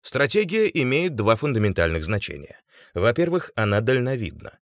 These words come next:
Она имеет непосредственное отношение к тому, куда вы направляетесь и каким способом вы намереваетесь оказаться там.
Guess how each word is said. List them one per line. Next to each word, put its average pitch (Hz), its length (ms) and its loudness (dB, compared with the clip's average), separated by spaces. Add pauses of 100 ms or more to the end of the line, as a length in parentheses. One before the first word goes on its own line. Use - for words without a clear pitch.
(200)
Она 107 340 2
имеет 117 320 0
непосредственное 120 880 -2
отношение 107 640 0
к - 80 -8
тому, 110 380 0 (220)
куда 123 320 2
вы 131 80 0
направляетесь 123 840 0 (200)
и 92 100 -2
каким 107 300 0
способом 156 560 0
вы 117 120 2
намереваетесь 113 720 2
оказаться 82 640 -2
там. - 340 -12